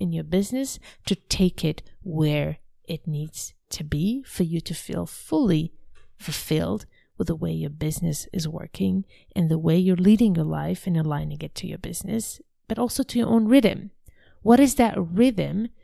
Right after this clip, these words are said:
that you want to have in your life and your business?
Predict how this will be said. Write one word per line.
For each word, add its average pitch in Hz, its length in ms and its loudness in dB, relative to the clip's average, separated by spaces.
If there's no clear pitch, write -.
that 185 220 2
you 202 240 4
want 185 260 0
to 180 80 -4
have 151 400 -6
in 190 120 4
your 160 140 4
life 151 260 -2
and 156 120 0
your 143 80 -4
business? - 600 -12